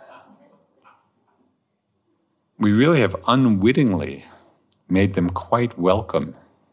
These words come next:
you know, in the homes of our mind. And one or another of them have become reasonably permanent residents. When we're not mindful of these states,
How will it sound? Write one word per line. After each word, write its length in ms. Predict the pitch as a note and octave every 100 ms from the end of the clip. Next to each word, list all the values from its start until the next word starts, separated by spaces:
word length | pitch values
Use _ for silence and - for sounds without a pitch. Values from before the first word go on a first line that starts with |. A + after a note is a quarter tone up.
| _ _
you 80 | E2
know, 180 | D#2+ E2
in 140 | E2
the 120 | E2
homes 440 | F2+ - F#2 F#2 F2
of 100 | E2
our 120 | E2+
mind. 500 | E2+ E2 F#2 A2 - _ _ _ _ _ _ _ _ _ _ _ _ _ -
And 220 | F2+ F#2
one 180 | G#2+ A2+
or 100 | G2+
another 320 | F2+ C3 C#3+
of 100 | F2+
them 180 | E2 D#2+
have 180 | F2+ -
become 560 | - - F2+ F2 E2+ E2+
reasonably 460 | G#2 G#2 G2 F#2
permanent 560 | - - G#2 F2+ E2+ F2
residents. 640 | A#2+ - D#2 D2+ - - - - - D#4+ D#4 _ _ _ _ _ _ _ _ _ _ _ _
When 160 | - F#2+
we're 120 | F#2+
not 380 | F#2+ G2+ B2+ C#3+
mindful 880 | C3 A2+ A2+ A2+ A2 D#2 C#2 - _ _ _ _ _ _ _ _ _ _ _ _ _ -
of 140 | E2+
these 220 | F#2 F2+ F2+
states, 640 | - F2+ F#2+ - -